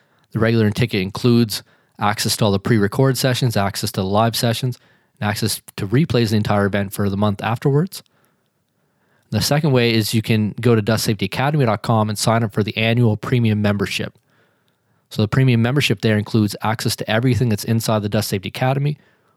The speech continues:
all of the training videos, all of the replays. It includes a bonus ticket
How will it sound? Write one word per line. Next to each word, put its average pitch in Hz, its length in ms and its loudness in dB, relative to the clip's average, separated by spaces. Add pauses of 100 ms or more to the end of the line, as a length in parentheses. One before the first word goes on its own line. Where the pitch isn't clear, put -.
(120)
all 110 220 2
of 117 80 0
the 110 60 0
training 113 380 2
videos, 113 380 2
all 107 160 2
of 110 60 -4
the 107 80 -6
replays. 113 640 2 (880)
It 113 80 -2
includes 113 680 0 (100)
a 104 480 0
bonus 113 640 0 (480)
ticket 131 340 0